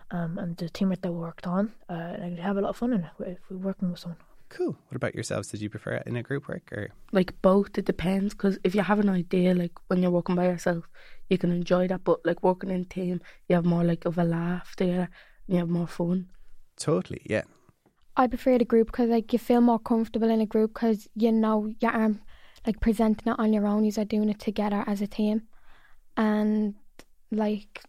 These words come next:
Speaker 4: what Tyke said, like, there's more than one idea, so you have more to write.
Speaker 2: Definitely. It's, like, more collaborative, and as you said, you're not in it by yourself, and you're able to, um, kind of bounce off each other's ideas. But I,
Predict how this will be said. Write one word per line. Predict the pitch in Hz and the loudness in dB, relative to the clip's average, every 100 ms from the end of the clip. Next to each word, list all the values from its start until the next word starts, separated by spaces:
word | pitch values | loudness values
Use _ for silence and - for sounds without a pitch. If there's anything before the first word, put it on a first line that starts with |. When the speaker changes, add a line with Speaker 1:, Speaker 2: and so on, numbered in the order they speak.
| - | -10
Speaker 4:
what | 208 202 - | -6 -6 -8
Tyke | - 214 208 208 | -4 -2 -2 -4
said, | - 214 208 | -4 -2 0
like, | 214 208 202 - - - - _ - - | -2 -2 -6 -14 -20 -20 -20 _ -16 -4
there's | 208 | 2
more | 214 208 | 4 4
than | 208 | 2
one | 208 | 2
idea, | 202 190 202 214 - - - - - - | 0 0 0 0 -4 -18 -20 -20 -20 -10
so | - 214 202 254 - - - - | -2 0 0 -2 -10 -20 -14 -4
you | 202 | -4
have | - 202 | -2 -2
more | 196 196 190 | 0 0 -2
to | - | -4
write. | 196 196 - - - | -4 -4 -8 -18 -4
Speaker 2:
Definitely. | 110 - 110 85 - - | -4 -2 -4 -4 -10 -12
It's, | - - | -10 -6
like, | 87 95 | -4 -4
more | 107 95 | -4 -4
collaborative, | - 87 92 98 104 104 104 95 | -4 -2 0 0 0 0 -2 -4
and | 90 78 | -4 -4
as | 92 | -6
you | 101 | -6
said, | 95 92 | -6 -4
you're | |
not | 95 82 | -4 -4
in | 92 | -6
it | 92 | -8
by | 87 | -6
yourself, | 90 90 - 92 92 - | -6 -6 0 2 2 0
and | 90 87 92 - - - - | -2 -6 -8 -14 -20 -12 -2
you're | 92 | 0
able | 82 87 | 0 -4
to, | - 85 73 - | -6 -4 -4 -6
um, | 80 78 80 | -8 -6 -8
kind | 98 | -8
of | 87 | -4
bounce | 87 92 | -4 -4
off | 92 - | -8 -8
each | 87 | -8
other's | 87 95 | -8 -8
ideas. | 98 131 | -4 -4
But | - | -2
I, | - | -2